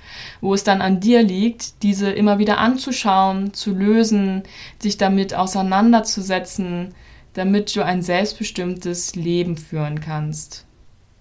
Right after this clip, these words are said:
Es lohnt sich also, dass du dich mit deiner Familie immer wieder auseinandersetzt und deine familiäre Geschichte am besten über mehrere Generationen hinweg kennst.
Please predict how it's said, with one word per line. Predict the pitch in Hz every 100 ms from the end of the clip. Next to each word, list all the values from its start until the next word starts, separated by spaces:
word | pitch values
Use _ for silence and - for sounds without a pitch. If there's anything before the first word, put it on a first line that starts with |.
| _ _ _ _ _ _ _ - _ _ _ _
Es | 233 240
lohnt | 269 311 311
sich | 277 247
also, | 247 240 247 247
dass | 214 196
du | 202
dich | 196 196 202
mit | 180 175
deiner | 170 170
Familie | 180 175 196 214 208 196 190
immer | 196 214 233 220
wieder | 202 190 180
auseinandersetzt | 180 185 175 165 170 165 156 156 156 - - -
und | 185
deine | 185 180
familiäre | - 190 185 190 220 262
Geschichte | 233 226 220 214 208
am | 180
besten | 175 170 - -
über | 180 175 170
mehrere | 190 240 247 240 226
Generationen | 196 190 180 180 - 208 220
hinweg | 214 202 196 202 - -
kennst. | - 156 143 - - - -